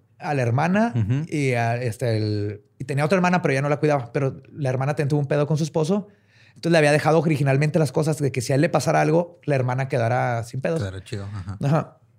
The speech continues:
Speaker 1: Y este, no lo cambió. Entonces, este, para este tiempo, Nanny estaba viviendo junto con su suegra, que la había acogido después de la muerte de su hijo.
Speaker 2: ¿Otra vez? O
Speaker 1: Sí.
Speaker 2: sea.
Speaker 1: O sea, "Pobrecita, este, mi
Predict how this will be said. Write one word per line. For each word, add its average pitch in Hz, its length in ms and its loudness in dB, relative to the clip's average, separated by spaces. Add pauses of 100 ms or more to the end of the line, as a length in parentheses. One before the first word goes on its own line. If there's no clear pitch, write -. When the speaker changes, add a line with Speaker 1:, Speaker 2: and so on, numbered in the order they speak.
(540)
Speaker 1:
Y 165 100 -2
este, 123 760 0 (340)
no 185 240 0
lo 156 160 0
cambió. 135 340 -4 (260)
Entonces, 170 600 0 (720)
este, 156 380 2
para 143 160 4
este 190 180 4
tiempo, 175 560 4 (420)
Nanny 180 320 2
estaba 160 260 4
viviendo 147 360 4
junto 175 340 4
con 165 160 2
su 151 120 -4
suegra, 127 380 0
que 135 100 -2
la 131 80 2
había 131 140 2
acogido 143 440 0
después 131 260 0
de 120 60 0
la 117 80 2
muerte 110 280 -2
de 104 60 -2
su 131 120 -6
hijo. 117 200 -6 (200)
Speaker 2:
¿Otra 131 280 -10
vez? 120 440 -6
O - 40 -8
Speaker 1:
Sí. 151 140 2
Speaker 2:
sea. 95 60 -4
Speaker 1:
O - 840 -20
sea, 139 180 -2
"Pobrecita, 180 720 6
este, 175 240 0
mi 151 160 0